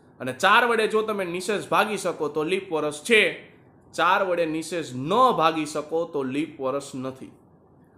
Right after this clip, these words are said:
હવે સદી સ્વરૂપે ન હોય ત્યારે શું થશે? તો કે સદી સ્વરૂપે જ્યારે ન હોય ત્યારે વિદ્યાર્થી મિત્રો છેલ્લા બે આંકડાને તમારે શું કરવાનું? ચાર વડે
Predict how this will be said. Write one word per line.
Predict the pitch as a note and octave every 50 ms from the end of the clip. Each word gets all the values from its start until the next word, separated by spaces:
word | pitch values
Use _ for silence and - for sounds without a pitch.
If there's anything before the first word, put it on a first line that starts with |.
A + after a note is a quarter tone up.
| _ _ _ _ _ - -
હવે | A#2 B2+
સદી | B2+ - - F3+ G3+ A3 B3+ C#4 C#4
સ્વરૂપે | C4+ - A#3+ A#3+ B3+ B3 B3 B3 A3+
ન | G3+ E3 D#3 D#3+
હોય | G3 A#3+ B3+ B3+ B3+ C4 B3+
ત્યારે | B3+ B3 B3+ B3+ A#3+
શું | B3 B3 B3 A#3
થશે? | A#3+ G3 F#3 - F#3+ F3 F3
તો | F3+
કે | F3+ - F#3+ F3+
સદી | - - F#3 F#3 F#3 F#3+ A3 A#3 A#3
સ્વરૂપે | G#3+ - G3 F3+ F3+ F#3 F3+ F3+ F#3+ F#3+ F#3
જ્યારે | D3 C#3+ D3+ D#3 D#3 D#3
ન | D3 C#3+ C#3+ E3+
હોય | G#3 A3+ A3 G3 F3+ E3+ D#3+ D3+
ત્યારે | D#3 D3 C#3+ C#3+ C#3
વિદ્યાર્થી | C#3+ C#3 C#3+ D#3 D#3 D#3 D#3 D3+ C#3+ C#3+
મિત્રો | C#3+ C#3 F3 F3+ F3 -
છેલ્લા | - - D#3+ D#3+ E3 D#3 D3 C3+ B2 B2+ B2+ C3 C3+
બે | D3+ F3 G3 G#3
આંકડાને | G3+ F3+ D#3+ D#3 - D#3 D3 D3 D3 C#3+ C#3 C#3
તમારે | C#3 C#3+ C#3 C#3 C#3 C#3
શું | F3 F3 E3+
કરવાનું? | - C#3+ C3+ C3 A#2+ A#2 A2+
ચાર | - D3+ D3 C3+
વડે | B2+ A#2+ A2 G#2+